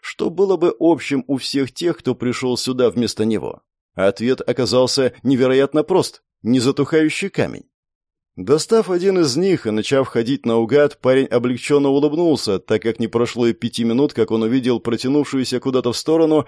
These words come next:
линию света, будто состоящую из фосфорной пыльцы. «Отлично, значит, дело в духовном следе. Наконец-то хоть что-то стало ясно». Идя вдоль этой условной линии, которая в определённые моменты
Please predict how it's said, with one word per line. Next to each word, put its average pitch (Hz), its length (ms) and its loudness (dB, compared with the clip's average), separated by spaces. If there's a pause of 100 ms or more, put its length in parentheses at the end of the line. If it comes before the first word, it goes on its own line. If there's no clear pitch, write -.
линию 165 400 2
света, 135 580 0
будто 117 300 -4
состоящую 120 760 -2
из 127 220 -4
фосфорной 120 520 -2
пыльцы. 147 500 -4 (680)
«Отлично, 147 1300 2
значит, 151 520 -4
дело 156 300 2
в 131 80 -2
духовном 117 480 0
следе. 76 540 -8 (120)
Наконец-то 131 580 0
хоть 131 180 -4
что-то 151 340 -2
стало 104 280 -2
ясно». 90 460 -2 (480)
Идя 120 320 0
вдоль 131 260 2
этой 120 280 2
условной 110 540 0
линии, 117 420 0
которая 104 360 0
в 101 60 0
определённые 110 520 0
моменты 110 500 0